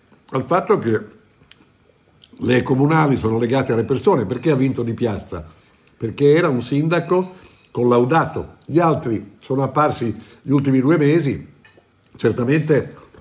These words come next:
non erano figure su cui si poteva contare, per cui una volta che non si candida né Salvini né la Meloni, ma candidi Michetti e quell'altro, come si chiamava, eh, quello di Roma, di Milano?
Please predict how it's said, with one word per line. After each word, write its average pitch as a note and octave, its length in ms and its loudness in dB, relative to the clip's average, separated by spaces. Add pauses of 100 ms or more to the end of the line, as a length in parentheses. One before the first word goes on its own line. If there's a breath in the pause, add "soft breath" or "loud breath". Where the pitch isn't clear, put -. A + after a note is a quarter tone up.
non A#2 160 0
erano C#3+ 220 2
figure A#2+ 340 2
su G#2+ 160 -6
cui A#2+ 160 0
si A2+ 80 -4
poteva A2 280 -2
contare, G#2+ 460 -4
per F2 160 -8
cui - 480 -2 (340)
una B2 180 -2
volta E3 200 2
che D3 80 0
non C#3+ 120 0
si D3 100 -2
candida B2 340 0
né C3 120 0
Salvini C#3+ 400 0
né B2+ 60 0
la B2+ 120 -2
Meloni, C#3 340 2
ma G2 100 -6
candidi A2+ 380 -4
Michetti A#2+ 640 -4 (400 loud breath)
e F#2+ 80 -16
quell'altro, A#2+ 400 0
come G#2+ 140 -2
si G2+ 120 -6
chiamava, A2+ 520 -4 (560 loud breath)
eh, F#2+ 340 -6 (520)
quello G#2+ 180 -2
di G#2+ 80 -2
Roma, B2 300 -2 (240)
di A2+ 80 -10
Milano? B2+ 540 -4